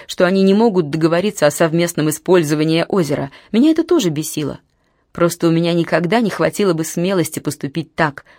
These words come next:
как поступила той ночью она. У нее были характер и смекалка.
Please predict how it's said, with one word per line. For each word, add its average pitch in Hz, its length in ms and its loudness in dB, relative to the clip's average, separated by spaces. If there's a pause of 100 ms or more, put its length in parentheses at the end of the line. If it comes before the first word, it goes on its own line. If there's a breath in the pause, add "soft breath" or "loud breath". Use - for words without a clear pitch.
(180 soft breath)
как 156 200 -2
поступила 151 540 -2
той 156 200 -2
ночью 151 420 -2
она. 156 320 -2 (880)
У 220 40 0
нее 226 200 6
были 208 160 2
характер 175 560 0
и 160 40 -2
смекалка. 147 680 -6